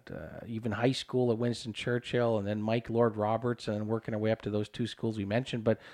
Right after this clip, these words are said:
let's shift gears here now over to, to, to Uncle Mike, right? Because, uh, I know you're a big Leaf fan, and, uh,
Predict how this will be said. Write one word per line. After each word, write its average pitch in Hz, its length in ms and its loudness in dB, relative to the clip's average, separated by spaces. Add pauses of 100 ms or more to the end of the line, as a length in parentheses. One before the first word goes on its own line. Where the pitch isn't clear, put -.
(100)
let's 208 180 8
shift - 320 2
gears 165 260 4
here 147 160 2
now 135 220 6
over 127 220 2
to, 107 200 2 (320)
to, 110 200 2
to 123 120 4
Uncle 123 280 2
Mike, 123 340 2
right? 123 180 2
Because, 110 400 -2
uh, 110 60 4
I 107 160 4
know 117 140 4
you're 117 180 2
a 110 60 2
big 131 240 2
Leaf 117 200 4
fan, 110 400 0
and, 107 220 -2
uh, 104 140 4